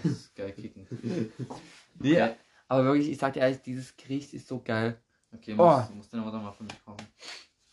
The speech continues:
Speaker 2: Für uns.
Speaker 1: Für uns.
Speaker 2: Schon länger.
Speaker 1: Platz eins. Ich weiß jetzt nicht, wie es richtig heißt, deshalb muss ich so
Speaker 2: Ach so.
Speaker 1: sagen.
Speaker 2: Ach so, okay, okay.
Speaker 1: Der Eintunkäse.
Speaker 2: Eintunkäse?
Speaker 1: Ja, wie heißt das, dieses geile Ding mit Käse?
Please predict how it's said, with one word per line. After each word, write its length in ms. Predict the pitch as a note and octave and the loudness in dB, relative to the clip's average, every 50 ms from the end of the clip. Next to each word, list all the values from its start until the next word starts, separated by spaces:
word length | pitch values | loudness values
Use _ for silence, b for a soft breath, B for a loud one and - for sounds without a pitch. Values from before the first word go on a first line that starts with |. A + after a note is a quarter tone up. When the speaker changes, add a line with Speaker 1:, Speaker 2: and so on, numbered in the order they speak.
| _ _ _ _ _ _ _ _ _ _ _ _ _ _ _ _ _ _ _ _ | _ _ _ _ _ _ _ _ _ _ _ _ _ _ _ _ _ _ _ _
Speaker 2:
Für 100 | _ B2 | _ -10
uns. 240 | G#2+ G2+ G2 - _ _ _ _ _ _ _ _ _ | -8 -8 -10 -14 _ _ _ _ _ _ _ _ _
Speaker 1:
Für 140 | _ A2+ G#2 | _ -20 -20
uns. 100 | G#2 - _ _ _ _ _ _ _ _ _ _ _ _ _ | -20 -20 _ _ _ _ _ _ _ _ _ _ _ _ _
Speaker 2:
Schon 220 | D3+ A#2+ A2+ G#2+ | -16 -14 -12 -10
länger. 160 | G#2 G2+ G#2+ - _ _ _ _ _ | -10 -10 -12 -16 _ _ _ _ _
Speaker 1:
Platz 300 | - A#2 A#2+ B2 A#2+ - | -4 -4 -2 -2 -4 -8
eins. 500 | - A2 G2+ G2 G2+ G2 - - - _ _ _ _ _ _ _ _ _ _ _ _ _ _ _ _ | -8 -8 -8 -8 -10 -12 -16 -20 -20 _ _ _ _ _ _ _ _ _ _ _ _ _ _ _ _
Ich 160 | _ A2+ A2+ A2+ | _ -12 -2 0
weiß 180 | B2 B2 A#2+ | 0 0 2
jetzt 200 | B2+ B2 A#2 A#2 | 0 -2 0 -2
nicht, 120 | B2 B2+ A#2 | -4 -2 0
wie 60 | A#2+ A#2+ | -2 -2
es 100 | - C3 | 0 -2
richtig 300 | B2 A#2+ - B2 G#2+ B2 | -4 -6 -6 -10 -6 -4
heißt, 240 | A2+ A2+ A2+ - A#2 | -4 -4 -4 -6 -10
deshalb 180 | A2+ A#2+ A2 | -10 -6 -4
muss 180 | A2+ A#2 A#2 A2 | -2 -2 -2 -2
ich 80 | A2 - | -6 -6
so 120 | - A2+ | -6 -4
Speaker 2:
Ach 40 | A2+ | -2
so. 60 | G#2+ | -2
Speaker 1:
sagen. 260 | A2 G#2+ G2+ G2 G2+ G#2 | -2 -2 -4 -4 -6 -6
Speaker 2:
Ach 60 | B2 A#2+ | -2 2
so, 100 | C3 A#2+ | 2 2
okay, 260 | A#2 A#2 B2 A2 G#2 - - | 4 2 0 -2 -4 -4 -6
okay. 220 | B2 A2+ A#2+ G#2+ - - - - - _ _ _ _ _ _ _ - | -4 -4 -4 -6 -6 -10 -18 -20 -20 _ _ _ _ _ _ _ 0
Speaker 1:
Der 580 | C#3 C#3 B2+ C3 C3 C3 C3+ C3 B2+ B2+ A#2+ - _ | 2 4 6 6 6 6 6 4 2 -2 -6 -12 _
Eintunkäse. 1120 | - D3 D#3 E3+ E3+ E3+ - - C3+ B2 A#2 A#2 - - A2+ A2 G#2+ F#2+ G#2 G2 F#2+ F#2 F2 - _ _ _ _ _ _ _ _ _ _ _ _ _ _ _ _ _ _ _ _ _ _ _ _ _ _ _ _ _ _ | 2 4 4 4 4 2 0 0 0 0 0 0 0 0 2 2 2 -2 -4 -8 -8 -8 -12 -16 _ _ _ _ _ _ _ _ _ _ _ _ _ _ _ _ _ _ _ _ _ _ _ _ _ _ _ _ _ _
Speaker 2:
Eintunkäse? 960 | - G#2 A2 A#2+ C#3 C#3+ - - C#3+ C#3 C#3+ C#3+ - - C#3 C3+ C3+ C3+ D3 C3 | -6 -4 -2 -2 -4 -6 -10 -12 -12 -10 -10 -12 -12 -8 -8 -6 -6 -2 0 0
Speaker 1:
Ja, 120 | C3 C3 | 2 4
wie 120 | B2+ C3+ C#3 | 4 4 4
heißt 300 | C#3+ E3 G#3+ G#3+ - F#3 | 4 2 2 0 0 -2
das, 220 | E3 D#3 D3 C#3+ | -2 -2 -2 -4
dieses 340 | D#3 E3 D3+ C3 D3 D3 D3 | -4 -4 -4 -2 -4 -2 0
geile 320 | D3+ C#3 C#3+ D#3 D#3+ D#3 | 2 2 4 4 2 0
Ding 240 | D#3 D#3 D#3+ F3+ G3 | 0 -2 -2 -2 -2
mit 160 | E3+ C3 - | -2 -4 -6
Käse? 500 | - - C#3 C#3+ D3 - F#3+ F#3 F#3 - | -8 -8 -6 -6 -4 -4 -4 -6 -6 -8